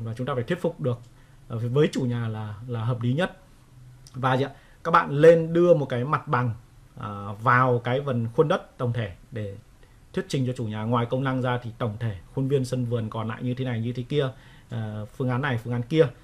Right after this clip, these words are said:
Đấy, phân tích cho chủ nhà. Rồi, đấy, thì, à, đấy là xong về cái phần mặt bằng cơ bản. Thì sau khi xong mặt bằng xong thì chúng ta sẽ, à,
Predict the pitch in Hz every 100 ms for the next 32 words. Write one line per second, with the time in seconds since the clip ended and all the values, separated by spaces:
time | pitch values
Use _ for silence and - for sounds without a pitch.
0 | - - 107 123 135 135 160 120 113 107
1 | 113 - - - - - - 151 127 -
2 | - - - 120 - 147 139 135 135 160
3 | 160 156 139 123 147 135 127 123 - 135
4 | 123 117 113 139 143 110 110 117 156 165
5 | 160 151 131 123 123 139 143 131 120 123
6 | 135 131 135 139